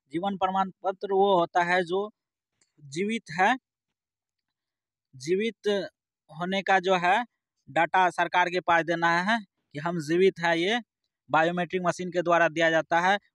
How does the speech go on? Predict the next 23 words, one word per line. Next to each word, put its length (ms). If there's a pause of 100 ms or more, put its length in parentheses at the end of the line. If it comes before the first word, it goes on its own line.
वैसे 220
में 80
पहले 220
होता 260
था 180
क्या 240 (640)
कि 60
आदमी 340
जीवित 340
है 240
या 100
नहीं 240
है, 180
सरकार 380
सभी 260
के 120
खाते 320
में 180 (380)
पैसे 320 (320)
भेज 280
दिया 280
करता 320
था, 240